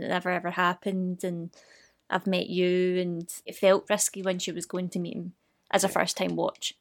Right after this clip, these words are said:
Speaker 2: I mean, I didn't get that because I thought, like, the husband was just questioning it as in,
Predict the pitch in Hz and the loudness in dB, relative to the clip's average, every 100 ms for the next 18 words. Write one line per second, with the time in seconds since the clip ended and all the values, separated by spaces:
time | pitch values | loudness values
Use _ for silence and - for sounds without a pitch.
0 | - 143 139 - 156 - 156 123 127 120 | -2 4 6 6 4 2 -2 0 2 4
1 | 120 - 131 120 120 - 110 - - - | 4 2 2 4 4 2 -2 -2 -12 -4
2 | 101 - 107 98 98 92 101 98 87 - | -4 -2 -2 -2 -2 -6 -8 -8 -6 -6
3 | - - - 95 - 104 101 95 - 98 | -8 -8 -6 -6 -4 -4 0 0 2 2
4 | 92 - 90 90 | 2 0 -2 -6